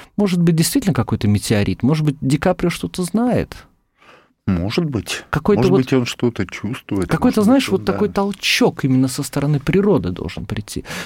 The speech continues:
Speaker 1: Тридцать первого мая у нас очень интересное явление будет природное.
Speaker 2: Какое?
Speaker 1: В семьдесят девятом году одна из комет выбросила огромное количество пыли. Это количество пыли летает, летает, летает все эти годы, и тридцать первого мая в восемь часов сорок минут утра столкнется с Землей.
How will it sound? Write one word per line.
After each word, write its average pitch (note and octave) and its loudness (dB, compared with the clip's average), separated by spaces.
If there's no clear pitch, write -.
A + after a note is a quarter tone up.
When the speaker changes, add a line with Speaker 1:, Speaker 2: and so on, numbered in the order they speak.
Speaker 1:
Тридцать G#3 0
первого A#3 4
мая D#3+ 4
у - 2
нас A2 2
очень A#2 -2
интересное A2 -2
явление C#3 4
будет G#2+ -2
природное. F#2 -4
Speaker 2:
Какое? - -4
Speaker 1:
В - -14
семьдесят F#3 2
девятом E3+ 4
году D#3+ 4
одна C#3+ 2
из C#3 -2
комет D#3+ 0
выбросила D3+ 2
огромное C3+ 0
количество C3 -4
пыли. A2 -4
Это D#3 -2
количество C#3 0
пыли F3 4
летает, C3 2
летает, G#2+ -4
летает G#2 -4
все - -4
эти F#3 -2
годы, G3+ 2
и E3 2
тридцать - -4
первого D3 2
мая C#3 4
в B2 -2
восемь C3+ 0
часов - -4
сорок - -8
минут A2+ 0
утра D#3+ 0
столкнется C#3 -4
с A#2+ -8
Землей. F2 -4